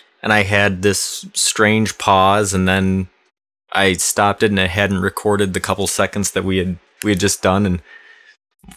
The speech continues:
I, I mean, I, I didn't build the computer, but I did assemble it myself,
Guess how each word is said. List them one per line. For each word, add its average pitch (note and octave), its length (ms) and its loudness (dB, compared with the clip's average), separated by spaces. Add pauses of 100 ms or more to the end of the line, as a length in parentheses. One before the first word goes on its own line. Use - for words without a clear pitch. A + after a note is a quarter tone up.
(160)
I, G2+ 220 0 (300)
I G#2 60 2
mean, G2 260 2 (1120)
I, B2+ 240 2 (200)
I B2 100 2
didn't A2+ 260 2
build B2+ 240 4
the A2 60 2
computer, G2+ 400 0
but G2 140 2
I F#2+ 100 2
did G#2 180 2
assemble G#2+ 460 2
it F2 80 0
myself, F#2 600 0